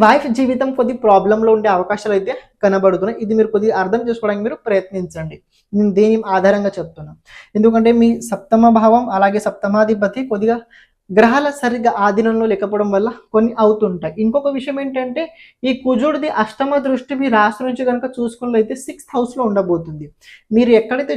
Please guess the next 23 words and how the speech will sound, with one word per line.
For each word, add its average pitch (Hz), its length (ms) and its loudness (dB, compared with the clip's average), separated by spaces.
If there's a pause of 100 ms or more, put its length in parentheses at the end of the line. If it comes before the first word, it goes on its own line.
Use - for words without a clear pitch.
జాబ్ 254 240 0
చేయబోతున్నారో, 226 580 0 (100)
చేస్తున్నారో 240 640 -2
అక్కడ 226 160 -4 (100)
కొద్దిగా 233 300 -2
మీకు 226 200 -10
డబ్బు 190 260 0 (180)
అవసరం 233 360 0
అయితే 269 120 -2 (100)
తీసుకోండి. 262 520 -4 (360)
మీరు 214 220 4
రాబోయే 208 260 4
రోజుల్లో 226 260 0
కొన్ని 220 180 -2 (140)
అప్పులు 240 340 -4
చేస్తారు, 233 360 -2 (160)
అప్పుల 240 300 0
వల్ల 247 180 2
ఏం 233 160 -2
లాస్ 226 240 0
అవ్వరు. 196 300 -4 (720)
కానీ 208 300 2 (320)
మీరు 262 220 0